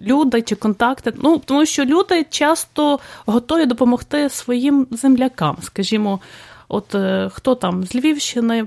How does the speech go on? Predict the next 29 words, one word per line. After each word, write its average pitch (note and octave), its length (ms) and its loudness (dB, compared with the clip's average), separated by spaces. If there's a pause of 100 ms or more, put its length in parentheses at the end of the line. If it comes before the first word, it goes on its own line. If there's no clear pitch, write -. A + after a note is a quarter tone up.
швидше A#3+ 400 -2
знайде G#3+ 440 0
когось, G#3 600 -4
хто - 160 -6
з F3 100 -6
Львівщини, G#3+ 640 -2 (320)
тому A3+ 160 0
що, G#3+ 340 -2
ну, D#4+ 140 -2
там A3 220 0
і F#3 80 -2
родина, C4+ 480 0
і A3 100 0
друзі B3+ 360 0
можуть A3+ 400 -2
там F3+ 140 -4
і F3+ 60 -2
прийти, B3+ 600 -2
і G#3 220 -6
от G3+ 180 -10
ближче G#3+ 480 -2
там F3 200 -12
приїдеш G#3+ 540 -2
в G3+ 40 -2
гості, G3 580 -4 (220)
можеш F#3+ 300 -4
і E3+ 40 -4
сам A#3+ 280 0
зайти. B3+ 400 -2